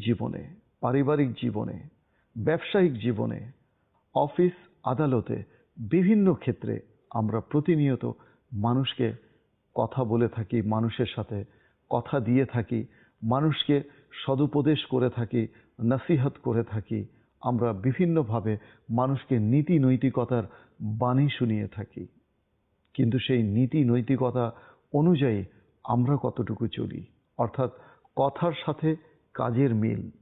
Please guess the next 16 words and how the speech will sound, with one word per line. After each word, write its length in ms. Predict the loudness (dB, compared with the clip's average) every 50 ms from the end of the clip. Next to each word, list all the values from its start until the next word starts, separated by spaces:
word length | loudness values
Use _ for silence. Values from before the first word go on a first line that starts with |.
| _ -8 -2
জি 100 | -2 0 0
হ্যাঁ, 180 | 0 -2 -2 -6 -10 _ _ _ _ _ _ -6
আজকের 320 | -6 -6 -4 -2 -2 -2 -2 0 0 0
বিষয় 280 | 0 2 2 0 2 0
হচ্ছে 260 | 0 -2 -4 -4 -6 -6 -6 -6 _ _ _ _ _ _ _ -6
কথার 380 | -4 -4 -2 -2 -2 -4 -2 -4
সাথে 240 | -4 -6 -4 -4 -4 -6 -8 -10 _ _ _ _ _ _ _ -6
কাজের 360 | -4 -4 -2 0 0 -2 -2 -4 -10 _ _ -12 -8 -6
সামঞ্জস্যতা, 840 | -4 -2 0 0 -2 -2 -4 -6 -8 -8 -10 -10 -10 -12 -14 -16 -16 -18 -20 _ _ _ _ _ _ _ _ _ _ -6
কাজের 340 | -6 -4 -2 -2 -2 -2 -4 -6 -6 -2
মিল। 260 | 0 0 2 0 0 -4 -8 -14 _ _ _ _ _ _ _ _ _
এটাই 220 | -4 -2 -2 -2 -2 -2
হচ্ছে 200 | -6 -6 -4 -4 -4
আজকের 300 | -4 -6 -8 -6 -4 -4 -4
আমাদের 260 | -4 -4 -6 -6 -8 -8 -10 _ _ _ _ _ _ _ -16
বিষয়, 520 | -8 -4 -4 -4 -4 -4 -8 -8 -8 -10